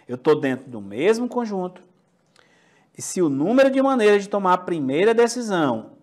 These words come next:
é M, então o número de tomar a segunda decisão, gente,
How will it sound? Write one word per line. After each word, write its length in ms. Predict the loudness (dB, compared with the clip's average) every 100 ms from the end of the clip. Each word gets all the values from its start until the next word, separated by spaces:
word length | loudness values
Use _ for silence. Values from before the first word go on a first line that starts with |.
| _
é 280 | 2 4 4
M, 680 | 2 2 0 -2 -4 -6 -14 _ _ _ _ _ _ _ _ _ _ _ _ -4
então 560 | -2 4 4 4 0
o 140 | -2 0
número 760 | 0 0 0 2 4 6 6 4
de 120 | -2
tomar 640 | -2 0 4 4 4 0 2
a 140 | 2
segunda 420 | 2 -6 -4 -2
decisão, 520 | -2 -2 -6 -4 -2
gente, 280 | -2 -6 -12